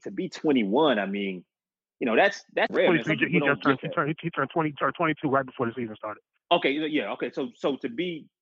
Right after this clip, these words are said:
Speaker 1: to, to be twenty-two, I mean, that, you know, that's, that's rare, man. People don't get that in their game until they're twenty-five, twenty-six, twenty-seven. I mean, um, and, you know, I mean, I, I'd argue that, you know, he, he had that type of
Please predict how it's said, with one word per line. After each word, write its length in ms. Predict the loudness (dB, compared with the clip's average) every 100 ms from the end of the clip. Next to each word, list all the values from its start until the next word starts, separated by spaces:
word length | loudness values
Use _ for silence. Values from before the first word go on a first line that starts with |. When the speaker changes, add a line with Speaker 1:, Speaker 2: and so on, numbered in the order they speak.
| _ -6
Speaker 1:
to, 80 |
to 100 | -6
be 180 | -4 -6
twenty-two, 520 | -4 -4 -4 0 2
I 40 | 4
mean, 140 | 4
that, 180 | 2 2
you 100 | 2
know, 140 | 2 0
that's, 240 | 0 0 -4
that's 200 | -4 0
rare, 220 | 4 4
man. 140 | 2
People 200 | -4 -2
don't 140 | 0 0
get 120 | 2
that 120 | 2
in 80 | 2
their 120 | -2
game 360 | 0 0 0 -2
until 200 | -4 -4
they're 160 | -4 -6 -10
twenty-five, 720 | -12 -12 0 2 4 0 -4
twenty-six, 460 | -8 -4 -4 -6
twenty-seven. 560 | -8 -10 2 2 2 -4 _ _ _ _ -2
I 80 | 2
mean, 220 | 4 4
um, 460 | 4 4 2 -2 -10 _ _ _ _ 0
and, 480 | 2 2 -2 -8 -14 _
you 100 | -8
know, 60 | -6
I 140 | -6
mean, 140 | -2 2
I, 180 | 2 0 _
I'd 140 | 0 2
argue 320 | 0 -2 -4
that, 160 | -4 -6 -10
you 120 | -12
know, 80 | -10
he, 300 | -10 -12 -14 _
he 100 | -2
had 280 | 2 4 4
that 180 | 0
type 220 | 2 0 0
of 160 | -6